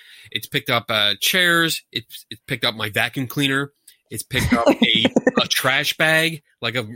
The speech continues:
Speaker 1: I just pull the trash out of the kitchen trash can, tie it up,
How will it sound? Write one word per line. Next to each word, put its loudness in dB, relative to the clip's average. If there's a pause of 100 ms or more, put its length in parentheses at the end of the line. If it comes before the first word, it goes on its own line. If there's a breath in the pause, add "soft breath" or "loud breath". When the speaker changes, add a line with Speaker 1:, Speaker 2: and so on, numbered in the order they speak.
(220)
Speaker 1:
I 0
just -2
pull 0
the -2
trash 0
out 0
of -2
the -6
kitchen -2
trash -2
can, 0 (260 loud breath)
tie -2
it 0
up, -2